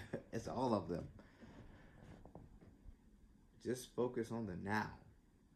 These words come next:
If the ground isn't collapsing beneath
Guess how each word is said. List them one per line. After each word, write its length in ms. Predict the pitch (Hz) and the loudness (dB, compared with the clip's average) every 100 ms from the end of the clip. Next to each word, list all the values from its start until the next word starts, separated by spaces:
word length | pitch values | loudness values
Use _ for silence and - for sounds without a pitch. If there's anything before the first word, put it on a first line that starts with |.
| - - - - - - - - - - - | -20 -20 -20 -20 -20 -20 -20 -20 -20 -20 -2
If 180 | 95 90 | 0 0
the 60 | 80 | -2
ground 440 | 87 101 120 127 | 0 2 4 6
isn't 360 | 127 123 120 107 - - - | 4 4 2 0 -6 -18 -6
collapsing 640 | - 98 110 113 - 110 | 0 4 4 4 0 0
beneath 320 | 104 104 107 | 2 0 -2